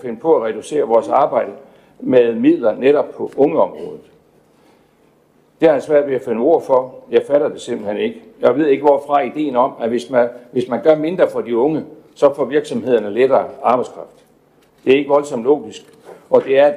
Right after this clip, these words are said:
at svigte både de unge og virksomhederne. Selvom disse besparelser først udmøntes til januar,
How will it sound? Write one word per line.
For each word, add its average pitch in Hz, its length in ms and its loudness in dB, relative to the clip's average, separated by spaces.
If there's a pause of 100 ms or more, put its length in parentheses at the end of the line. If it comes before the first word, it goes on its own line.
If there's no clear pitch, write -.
(160)
at 120 100 -2
svigte 139 360 0
både 139 300 2
de 123 140 -12
unge 139 320 2 (160)
og 110 120 -2
virksomhederne. 95 580 -6 (1500)
Selvom 175 280 2
disse 175 240 -4
besparelser 147 440 -6
først 160 280 0
udmøntes 147 480 0
til 120 140 -8
januar, 120 440 0